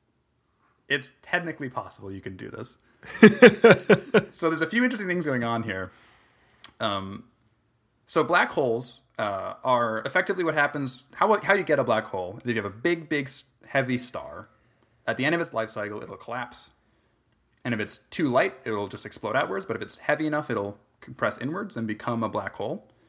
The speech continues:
Speaker 1: Or technically, they'll become a singularity, which is just when all the mass gets compressed into a very small point. And then they'll start sucking more stuff in and getting heavier and heavier and heavier. Um, and these black holes have what's called a event horizon, which we s-,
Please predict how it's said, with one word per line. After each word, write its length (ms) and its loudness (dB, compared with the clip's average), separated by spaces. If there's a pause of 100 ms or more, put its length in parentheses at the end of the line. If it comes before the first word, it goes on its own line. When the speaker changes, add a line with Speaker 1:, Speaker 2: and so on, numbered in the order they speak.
(160)
Speaker 1:
Or 160 0
technically, 320 0
they'll 100 -4
become 200 -6
a 60 -4
singularity, 580 -4
which 180 -10
is 60 -12
just 180 -14
when 80 -10
all 120 -6
the 80 -8
mass 280 -12
gets 200 -16
compressed 380 -10
into 120 -10
a 40 -12
very 180 -12
small 220 -14
point. 260 -8 (1120)
And 100 -2
then 120 0
they'll 80 2
start 160 -2
sucking 300 -6
more 100 -8
stuff 240 -12
in 120 -14
and 100 -14
getting 260 -12 (160)
heavier 260 -8
and 80 -14
heavier 240 -12
and 100 -12
heavier. 360 -14 (640)
Um, 380 -6 (1200)
and 100 0
these 100 -2
black 220 2
holes 300 -2
have 280 0
what's 140 -6
called 480 -4
a 460 -8
event 180 -2
horizon, 400 -8
which 160 -14
we 60 -6
s-, 120 -12